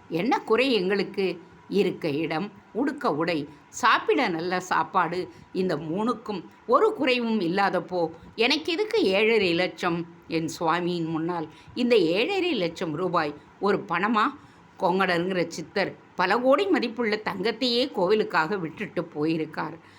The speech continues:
அந்த சிவன் சொத்தை பல நூறு வருஷங்களாக பலர் காப்பாத்திக்கிட்டும் வந்திருக்காங்க. அதனால அவங்க முன்னால் எல்லாம் நாமெல்லாம் தூசி இல்லையா?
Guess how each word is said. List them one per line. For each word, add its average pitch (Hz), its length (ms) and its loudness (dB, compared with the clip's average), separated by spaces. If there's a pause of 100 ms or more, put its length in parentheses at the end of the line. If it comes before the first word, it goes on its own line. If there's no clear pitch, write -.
(180)
அந்த 185 240 -2
சிவன் 220 380 -2
சொத்தை 175 460 -2 (240)
பல 175 240 2
நூறு 311 300 4
வருஷங்களாக 185 840 0 (300)
பலர் 196 480 0 (180)
காப்பாத்திக்கிட்டும் 269 880 -2
வந்திருக்காங்க. 165 760 -6 (520)
அதனால 165 580 -4 (260)
அவங்க 262 380 0
முன்னால் 254 400 2
எல்லாம் 180 420 0 (260)
நாமெல்லாம் 165 600 0
தூசி 202 380 -4
இல்லையா? 226 460 0